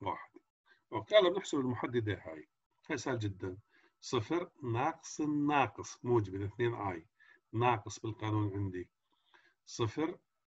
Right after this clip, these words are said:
وناقص الناقص. أنا بحكي عن المحددة هاي. المحددة هاي صفر ناقص ناقص، إذا فيها أربعة مسبوقة بالناقص، إذا الناقص أربعة جي. و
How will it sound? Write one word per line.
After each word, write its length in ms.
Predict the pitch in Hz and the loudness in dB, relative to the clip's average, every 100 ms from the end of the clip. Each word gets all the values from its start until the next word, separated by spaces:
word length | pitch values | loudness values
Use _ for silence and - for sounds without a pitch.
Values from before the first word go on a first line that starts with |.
| _ _ _ _ _ _ _ | _ _ _ _ _ _ _
وناقص 480 | 107 110 147 143 - | 0 2 2 0 -2
الناقص. 320 | 127 131 123 | 0 0 -4
أنا 200 | 110 139 | -6 -4
بحكي 220 | 123 - | -4 -4
عن 80 | 127 | 0
المحددة 520 | 127 120 131 117 113 | 0 0 -2 -2 0
هاي. 200 | 110 113 | 0 -2
المحددة 580 | 98 101 - 131 135 117 | -4 -6 -8 -4 -2 0
هاي 260 | 104 117 127 | 0 -2 -2
صفر 460 | - 113 - 170 175 _ - - _ _ | -6 -8 -6 -6 -8 _ -20 -20 _ _
ناقص 360 | 123 135 123 123 | -2 0 -2 -4
ناقص، 240 | 110 - | -4 -2
إذا 120 | 113 | -2
فيها 320 | 110 123 123 139 | 0 -2 -2 0
أربعة 400 | 135 104 95 104 | 0 -2 -4 -6
مسبوقة 460 | 104 - 147 143 | -6 -4 -4 0
بالناقص، 540 | 127 127 127 120 127 131 | 2 4 2 0 -6 -4
إذا 100 | 117 | 0
الناقص 480 | 110 127 127 113 | 2 0 -2 -4
أربعة 480 | 135 117 110 113 117 _ _ _ _ _ | -2 0 2 0 -2 _ _ _ _ _
جي. 280 | 110 120 - - _ _ _ _ _ _ _ _ _ _ _ _ _ _ _ _ _ _ _ | 4 6 6 -2 _ _ _ _ _ _ _ _ _ _ _ _ _ _ _ _ _ _ _
و 240 | 117 117 | 6 6